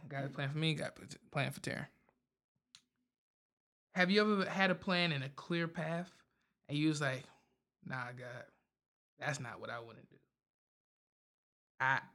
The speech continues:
Speaker 1: I don't wanna do that."
Speaker 2: Hmm.
Speaker 1: You, you look God right in the face. "Nah, bruh, that's not what I wanna do." For the longest, I thought I was gonna be, um, in the music. I know every, I know how to run Pro Tools and all that.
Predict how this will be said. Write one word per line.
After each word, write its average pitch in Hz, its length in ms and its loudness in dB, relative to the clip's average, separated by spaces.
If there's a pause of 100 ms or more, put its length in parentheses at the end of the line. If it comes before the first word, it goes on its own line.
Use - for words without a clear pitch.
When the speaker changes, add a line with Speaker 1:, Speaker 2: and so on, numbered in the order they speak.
(220)
Speaker 1:
I 151 120 2
don't 143 200 -2
wanna 131 160 -12
do 147 200 -4
that." - 200 -14 (640)
Speaker 2:
Hmm. 262 120 6
Speaker 1:
You, 269 80 8 (100)
you 175 120 2
look 180 160 4
God 160 320 2 (360)
right 165 140 2
in 175 120 4
the 175 60 -2
face. 156 340 0 (240)
"Nah, 123 300 -4
bruh, 135 260 -6 (140)
that's 139 160 -4
not 156 160 0
what 127 80 -4
I 151 160 4
wanna 117 220 -6
do." 123 180 -12 (1000)
For 196 100 6
the 185 100 12
longest, 196 300 12
I 185 80 8
thought 180 160 6
I 170 80 6
was 156 160 0
gonna 151 180 0
be, 143 480 0
um, 139 460 -4 (880)
in 151 100 -2
the 143 60 0
music. 151 400 0 (360)
I 131 60 -4
know 151 220 2
every, 147 280 2
I - 60 -4
know 143 120 -4
how 131 80 -2
to 123 60 -6 (500)
run 139 140 -4
Pro 156 220 0
Tools 160 440 0
and 147 100 -4
all 151 140 -2
that. 120 240 -8